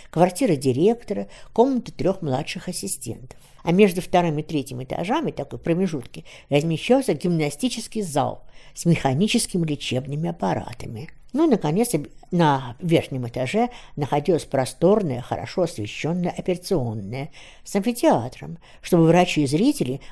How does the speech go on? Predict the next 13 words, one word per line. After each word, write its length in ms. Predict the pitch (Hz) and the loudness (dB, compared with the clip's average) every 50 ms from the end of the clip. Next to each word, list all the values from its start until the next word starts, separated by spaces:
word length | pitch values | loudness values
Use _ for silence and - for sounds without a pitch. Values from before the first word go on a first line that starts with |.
| - | -2
могли 320 | - 160 139 123 156 220 233 | 0 0 0 2 2 0 2
наблюдать 480 | 196 139 127 120 117 117 139 180 185 | 0 0 -2 -2 -2 -2 -2 -2 -2
за 100 | - 120 | -4 -6
ходом 300 | - - 127 127 147 151 | -6 -4 -4 -4 -4 -4
операции. 720 | 151 151 - 151 - - - - - - - - - - - - - | -6 -6 -6 -6 -6 -8 -8 -10 -10 -8 -8 -8 -8 -12 -18 -4 0
Там 200 | - 302 233 151 | 2 2 2 2
же 80 | 151 | 0
находились 480 | 135 127 - 135 139 131 123 107 104 - - - - - - | -2 -4 -4 -4 -6 -6 -6 -8 -8 -10 -14 -16 -8 -4 -2
перевязочные, 800 | 160 123 123 160 233 277 302 294 269 - - 254 254 247 247 - - - - - | 0 0 2 4 4 4 4 4 0 -2 -2 -4 -4 -4 -4 -8 -14 -20 -8 0
палаты 420 | - 269 220 151 151 180 190 - 214 | 4 6 6 6 6 2 0 -2 -4
на 140 | 202 196 190 | -6 -6 -4
сорок 320 | - - 185 185 180 185 | -4 -4 -4 -4 -6 -6
кроватей. 680 | - 190 185 185 180 175 170 175 170 - 180 185 185 - | -6 -6 -4 -4 -4 -4 -4 -6 -6 -8 -10 -10 -10 -12